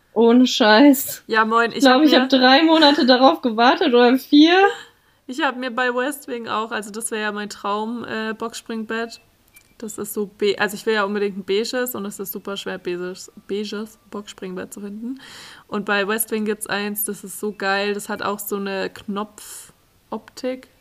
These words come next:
Speaker 2: also diese, die so wie so Königsbetten ausschauen, weißt du, die so, weißt du, was ich meine?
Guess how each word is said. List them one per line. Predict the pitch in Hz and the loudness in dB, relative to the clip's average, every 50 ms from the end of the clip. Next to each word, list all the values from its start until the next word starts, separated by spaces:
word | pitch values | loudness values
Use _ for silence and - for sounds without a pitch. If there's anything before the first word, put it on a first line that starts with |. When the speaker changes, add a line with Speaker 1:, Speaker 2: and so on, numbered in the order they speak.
| _ _ _ | _ _ _
Speaker 2:
also | - 208 190 | -12 -10 -10
diese, | 185 190 202 185 190 190 196 196 190 196 190 _ _ _ _ _ _ _ _ - - _ _ _ _ _ _ _ _ _ | -10 -10 -10 -8 -6 -6 -6 -6 -6 -8 -12 _ _ _ _ _ _ _ _ -20 -20 _ _ _ _ _ _ _ _ _
die | - | -14
so | - - 208 190 185 | -8 -6 -6 -4 -4
wie | 208 208 | -6 -6
so | 196 208 202 | -4 -6 -6
Königsbetten | - - - 233 220 220 220 226 226 220 - - - - - - 202 190 190 - 190 180 | -6 -6 -4 -2 -2 0 0 -2 -4 -4 -8 -14 -20 -16 -10 -8 -8 -6 -6 -8 -8 -8
ausschauen, | 175 180 180 185 196 - - 208 196 185 185 | -6 -4 -4 -4 -6 -8 -10 -10 -10 -10 -8
weißt | 190 202 208 - - - | -10 -10 -12 -12 -10 -10
du, | |
die | 202 180 | -10 -8
so, | 185 190 185 190 185 185 202 - _ _ _ _ _ _ _ _ _ _ _ _ _ _ _ _ _ _ _ _ _ _ _ | -6 -6 -6 -6 -6 -8 -12 -16 _ _ _ _ _ _ _ _ _ _ _ _ _ _ _ _ _ _ _ _ _ _ _
weißt | 220 226 220 - | -12 -12 -10 -8
du, | 320 | -8
was | 320 302 | -8 -8
ich | - - | -6 -6
meine? | 339 349 359 370 381 381 | -4 -4 -4 -4 -4 -6